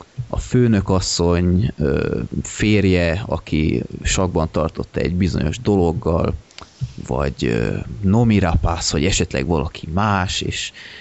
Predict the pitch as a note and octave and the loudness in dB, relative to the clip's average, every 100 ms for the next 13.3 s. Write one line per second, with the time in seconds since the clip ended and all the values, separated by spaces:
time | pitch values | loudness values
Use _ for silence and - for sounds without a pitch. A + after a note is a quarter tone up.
0 | - - _ _ - - - C3+ B2+ C3 | -20 -20 _ _ -2 0 4 4 2 2
1 | C#3 C3+ A#2+ - A#2 A2 A2 G#2 G2+ - | 2 4 2 2 0 2 2 4 2 -2
2 | _ - A#2 G#2 A#2+ G#2+ G#2 F#2+ G2 G2+ | _ -4 2 4 4 4 4 4 4 4
3 | G2+ G2+ G2+ - - - G2+ G2 - D#2+ | 4 4 2 0 -4 -2 0 -2 0 0
4 | D#2+ F2 F2 E2 E2 F2 - F#2+ F#2+ G#2 | 2 2 2 2 2 0 0 -2 0 0
5 | G#2 - A2+ A2+ _ _ _ - C3 C#3+ | 0 0 0 -2 _ _ _ -2 2 4
6 | A#2+ - _ _ _ _ _ _ _ _ | 2 -2 _ _ _ _ _ _ _ _
7 | - - C#2+ C#2+ - - C#2+ - - - | -10 -8 -8 -10 -12 -14 -14 -14 -14 -12
8 | - C3+ D3 C#3 A2 B2 A2+ A2 A2+ A2 | -2 2 4 4 4 2 2 2 0 2
9 | G#2+ - C3+ - A2 F#2+ F#2 A2 G#2 G#2 | 0 0 -2 -2 0 2 2 0 0 0
10 | G2 A2 G2+ F#2 F#2 G2+ - G#2 A2 - | 2 2 2 0 0 -2 0 0 0 -2
11 | A2 - A2+ A2 F#2+ - G2+ G2+ G2 G#2 | -4 -2 -4 0 -2 0 0 2 2 2
12 | F#2 A2 G2+ F2 F2+ F#2 F#2+ - G2+ G2 | 0 0 2 4 4 4 2 0 -2 0
13 | G#2+ B2 | 2 2